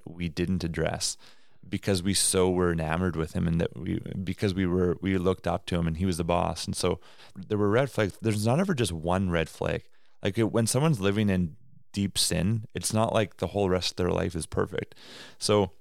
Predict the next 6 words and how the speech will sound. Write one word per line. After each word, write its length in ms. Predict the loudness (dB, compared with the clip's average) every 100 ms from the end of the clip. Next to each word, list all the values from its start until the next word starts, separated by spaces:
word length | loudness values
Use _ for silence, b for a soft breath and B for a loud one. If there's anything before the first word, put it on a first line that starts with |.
| -4
if 180 | -2 0
you're 220 | 2 4
a 40 | 4
person 580 | 2 0 2 0 0 -2 b b b b
who 220 | 0 4
is 360 | 4 2 -2